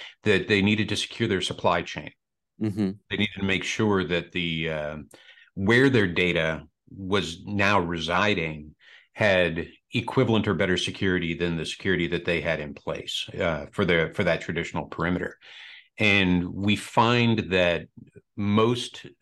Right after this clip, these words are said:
Speaker 1: small businesses, and we're a small business, I mean, we're focused on running our business. So there's as-, other aspects of our business that we just rely on outside people for.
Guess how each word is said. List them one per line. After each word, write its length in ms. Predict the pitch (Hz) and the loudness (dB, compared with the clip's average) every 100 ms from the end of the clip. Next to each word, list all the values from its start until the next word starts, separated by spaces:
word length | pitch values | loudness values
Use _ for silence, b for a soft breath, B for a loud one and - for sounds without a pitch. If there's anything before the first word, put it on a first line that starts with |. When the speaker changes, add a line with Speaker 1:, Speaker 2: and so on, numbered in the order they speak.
| _ _ _ _ _ - | _ _ _ _ _ -10
Speaker 1:
small 280 | - 135 135 | 2 4 6
businesses, 460 | 123 117 104 113 | 4 4 2 0
and 120 | 110 110 | 2 2
we're 120 | 170 | 2
a 60 | |
small 240 | 170 95 76 | 2 -2 -4
business, 480 | - - - - - | -6 -10 -12 -16 -8
I 60 | 90 | -2
mean, 160 | 90 | 2
we're 140 | 98 131 | 2 2
focused 500 | 123 110 120 - 104 | 2 2 0 0 2
on 400 | 95 90 87 B B B 101 | 2 2 -2 B B B 0
running 340 | 101 110 107 | 4 4 4
our 160 | 95 80 | 2 0
business. 580 | 90 127 - 85 82 | 2 0 0 -8 -8
So 160 | - 113 | -4 0
there's 240 | 104 98 - | 0 0 -2
as-, 280 | 135 143 - | -4 -4 -2
other 240 | 147 156 | 2 4
aspects 540 | 95 85 - 90 - 104 | 2 0 -4 -6 -6 -6
of 100 | 92 | -4
our 120 | 82 | -4
business 400 | 92 85 98 - | -4 -2 -4 -4
that 160 | 101 | -6
we 180 | 98 135 | -2 -2
just 520 | 127 135 120 - - - _ | 2 2 2 -4 -14 -20 _
rely 500 | 98 98 95 92 104 | 0 2 4 4 2
on 240 | 95 87 - | 2 0 -2
outside 560 | 98 90 - 87 71 - | -4 -4 -4 -4 -6 -8
people 280 | 117 90 | -8 -8
for. 380 | - 71 - - | -10 -8 -8 -8